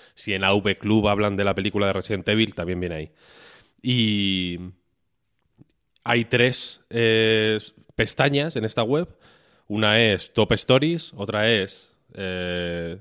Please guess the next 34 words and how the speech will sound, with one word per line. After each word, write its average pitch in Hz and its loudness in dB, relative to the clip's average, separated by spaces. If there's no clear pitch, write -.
la-, 101 0
le-, 101 -2
Latest 107 0
Stories 147 -4
y 104 -2
otra 113 2
es 143 -2
Trending 123 2
Stories. 87 -8
Y 98 2
Trending 117 0
Stories 127 2
viene 113 4
dividido 107 4
por 123 0
las 101 -10
última, 104 0
la 101 0
última 110 0
hora, 131 4
las 104 -2
últimas 104 -4
doce 107 0
horas, 123 2
las 95 0
últimas 104 -6
veinticuatro 104 -2
horas, 127 0
todo 85 -2
eso, 80 -12
¿no? 143 -10
Y, 113 -12
y 110 -10
lleva 117 4